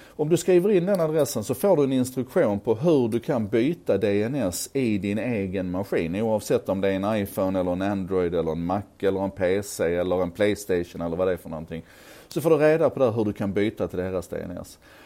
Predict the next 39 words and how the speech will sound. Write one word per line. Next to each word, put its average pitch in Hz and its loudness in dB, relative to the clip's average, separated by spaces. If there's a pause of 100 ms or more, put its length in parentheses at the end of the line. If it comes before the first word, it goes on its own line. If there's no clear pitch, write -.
(280)
Och 170 4
då 208 8
lovar 180 6
de 113 2
att 101 -4
de 101 2
inte 101 -4
sparar 117 2
några 107 2
loggar, 92 0
de 95 -2
sparar 104 0
ingen 117 0
information. 90 -4
De 87 -2
gör 101 0
allt 131 2
de 123 -4
kan 117 -2
för 95 -4
att 87 -2
den 101 -4
här 107 -2 (340)
trafiken 104 2
ska 98 2
vara 95 4
så 98 -6
säker 92 0
som 90 -4
möjligt, 90 0
ni 92 -4
vet, 87 0
med 92 -4
D 87 2
N 87 -2
S 92 -6
sec 80 -2
och 82 -4
sådär. 87 0